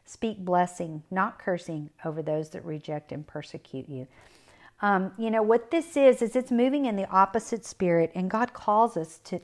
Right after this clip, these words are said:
to a higher standard and to move in the opposite spirit of what is coming against us.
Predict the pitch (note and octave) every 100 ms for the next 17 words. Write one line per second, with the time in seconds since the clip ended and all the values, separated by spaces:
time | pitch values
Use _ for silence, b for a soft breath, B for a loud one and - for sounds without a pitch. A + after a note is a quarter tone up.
0 | _ _ - F3+ E3 D3+ F#3 F#3 G#3 G#3+
1 | - E3+ E3 D#3+ D#3 D#3 B B B B
2 | - E3+ E3+ - F#3 F#3+ F#3 E3 D#3 -
3 | b b b b b b _ F3+ F3 D#3+
4 | D#3+ D#3+ - _ _ - E3 F3 - D#3+
5 | D3 E3+ - E3+ D#3+ _ _ _ - -
6 | - D#4+ C#4 F#3+ F3+ F3+ F3 F#3 G3+ G3+
7 | F#3 - F#3+ E3+ F3+ F#3 F#3 D4+ - -
8 | D3+ - -